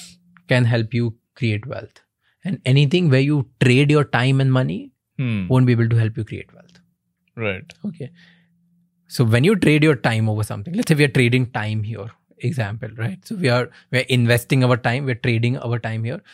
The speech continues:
Speaker 1: So based on this, agar is ek ghante mein I'm getting paid, for example,
Speaker 2: Hmm.
Speaker 1: to talk like this and I'm getting paid, let's say one lakh rupees.
Speaker 2: Yeah.
Speaker 1: Right? I'm trading my time to make money. That's good for income generation.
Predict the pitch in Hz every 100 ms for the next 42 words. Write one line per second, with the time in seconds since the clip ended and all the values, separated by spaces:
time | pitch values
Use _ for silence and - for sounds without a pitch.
0 | _ - 131 113 131 139 170 165 185 180
1 | 127 139 160 151 143 139 143 151 139 156
2 | 160 143 139 139 151 - 131 113 127 -
3 | _ _ _ - 120 117 110 113 110 131
4 | - _ 110 104 127 - 127 131 139 131
5 | 120 131 117 - _ _ _ _ 120 123
6 | 123 123 135 123 120 120 123 117 123 117
7 | 117 139 147 151 110 104 107 104 113 -
8 | 101 90 - _ 131 139 123 156 - -
9 | - 247 - 147 156 196 196 185 156 135
10 | 196 294 _ _ _ 151 143 147 139 127
11 | 131 185 156 131 151 165 190 127 123 147
12 | 113 107 107 - -